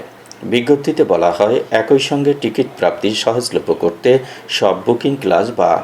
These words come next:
আরবিডি উন্মুক্ত করা হয়েছে। বিজ্ঞপ্তিতে আরও বলা হয়, যেসব ওমরা যাত্রী আগে টিকিট ক্রয় করবেন, তারা সর্বনিম্ন ভাড়ার সুবিধা পাবেন। আর যেসব যাত্রী ওমরা করার উদ্দেশ্যে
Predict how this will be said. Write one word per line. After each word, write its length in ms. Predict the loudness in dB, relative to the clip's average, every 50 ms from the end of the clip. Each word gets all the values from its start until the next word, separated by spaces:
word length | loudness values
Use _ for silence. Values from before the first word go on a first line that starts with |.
| -6 -12 -18 -20 -20 -18 -10 -4 0 2 2
আরবিডি 500 | 2 2 0 0 0 0 0 0 -2 -2 -4 -4 -8 -16 -12 -2
উন্মুক্ত 400 | 0 0 2 2 0 -2 -2 -2 -4
করা 260 | -2 0 0 0 0
হয়েছে। 520 | -2 -2 -4 -4 -4 -2 -4 -4 -2 0 0 0 0 -2 -6 -14 -20 -20 -20 -20 -20 -20 -16 -12 -2
বিজ্ঞপ্তিতে 640 | 0 0 2 4 2 2 2 0 -6 0 0 0 0 0 2
আরও 280 | 2 4 4 4 4 2
বলা 280 | 2 2 2 2 0 -2
হয়, 320 | 0 0 0 2 4 2 2 0 -4 -14 -20 -16 -12 -4 0
যেসব 320 | 2 2 2 2 0 0 0 -2 -2 -2
ওমরা 300 | 0 0 2 2 2 2
যাত্রী 360 | 2 2 0 0 -2 -2 -2 -2 -2 -2 -2
আগে 280 | -2 0 0 2 2 0
টিকিট 360 | 0 0 -4 -4 -2 -4 -4 -4 -6
ক্রয় 280 | -2 0 2 2 2 0
করবেন, 400 | 2 2 2 4 4 4 4 2 0 -4 -6 -14 -18 -20 -4 2
তারা 220 | 2 4 4 4 2
সর্বনিম্ন 640 | 0 2 2 2 2 2 2 2 2 2 0 0 -2 -4 -4
ভাড়ার 340 | 0 0 2 2 2 0 0 -4
সুবিধা 440 | -6 -2 -2 0 0 0 0 -2 -2
পাবেন। 400 | -2 -2 -4 -4 -4 -6 -8 -10 -12 -16 -20 -20 -20 -16 -2
আর 160 | 0 2 2 2 2
যেসব 340 | 2 2 2 4 2 0 0 2
যাত্রী 320 | 2 0 0 2 0 -2 -2 -2 0
ওমরা 280 | 0 0 2 2 0 0
করার 340 | 0 0 0 2 2 0 0 -2 0
উদ্দেশ্যে 500 | 0 0 2 2 2 2 2 2 2 2